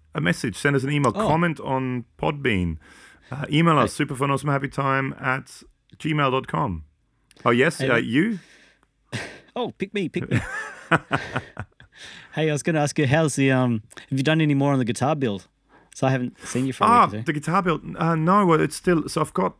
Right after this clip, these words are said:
Speaker 1: um, pickups, Martin A Smith.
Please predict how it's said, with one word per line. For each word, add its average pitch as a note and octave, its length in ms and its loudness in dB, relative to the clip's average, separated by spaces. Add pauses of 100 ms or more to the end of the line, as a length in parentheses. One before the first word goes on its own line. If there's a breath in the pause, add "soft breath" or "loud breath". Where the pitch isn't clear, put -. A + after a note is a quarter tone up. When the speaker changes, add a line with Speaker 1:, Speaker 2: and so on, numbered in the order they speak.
Speaker 1:
um, A2+ 500 0 (340)
pickups, - 540 -2 (420 soft breath)
Martin C#3 300 4
A B2+ 80 2
Smith. D#3+ 480 0